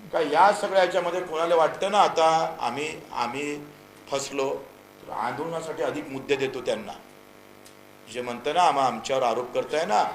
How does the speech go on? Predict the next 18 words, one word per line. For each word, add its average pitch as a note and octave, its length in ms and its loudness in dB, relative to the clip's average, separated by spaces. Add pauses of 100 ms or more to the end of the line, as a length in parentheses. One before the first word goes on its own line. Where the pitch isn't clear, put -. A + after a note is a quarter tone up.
(320)
मग A#2+ 100 -10
आंदोलनासाठी E3 600 -2
आत्ता D#3 360 2
मुद्दे E3+ 280 -4
आहे. C#3+ 200 2 (100)
अजूनही E3+ 380 -2
सोयाबीन, E3 460 0
कापूस, E3+ 500 -2 (420)
मक्याची D#3+ 440 -2
खरेदी D3 400 -6
झाली C3 340 -6
नाही C#3 240 -8
सुरू. C#3+ 280 -10 (680)
मुख्यमंत्र्यांना C#3 600 -6
आमच्याही C#3 360 -2
बैठकीत D3 440 -4
आश्वासन C#3 520 -4
दिलं, C#3+ 360 -2